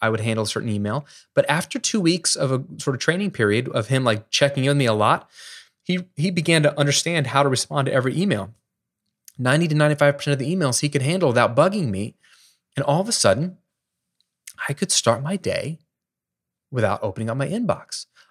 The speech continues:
I was getting back a solid two hours a day of email. I still had about an hour a day to, like, respond to the ones that I needed to respond to, which was part of what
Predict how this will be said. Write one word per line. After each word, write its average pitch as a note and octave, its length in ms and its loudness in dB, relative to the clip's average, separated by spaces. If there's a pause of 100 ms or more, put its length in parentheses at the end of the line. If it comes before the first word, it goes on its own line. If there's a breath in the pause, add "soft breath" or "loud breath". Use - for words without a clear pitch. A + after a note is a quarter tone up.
(120)
I C#3 140 -2
was G3 160 2
getting C3+ 300 0
back G#2+ 420 -2 (380)
a B2 80 -2
solid F#3+ 680 6
two D3+ 240 4
hours A#2 300 4
a G2+ 40 -8
day G#2 140 2
of G#2 100 -2
email. A2 380 -4 (180)
I - 20 -6
still C3 200 2
had C3 100 2
about A2+ 180 2
an A2 100 -2
hour A#2 300 4
a A2+ 60 2
day G#2 300 0
to, - 140 -14
like, G#2 140 -6
respond G#2+ 400 -4
to G#2+ 60 -6
the G#2 80 -6
ones G2+ 240 -4
that - 120 -10 (380)
I C#3+ 180 4
needed A2 240 0
to - 80 -12
respond G2 440 -6
to, A#2 100 -8
which A2 160 -8
was A#2 80 -8
part D#3 300 2
of A#2+ 100 -2
what A#2 240 2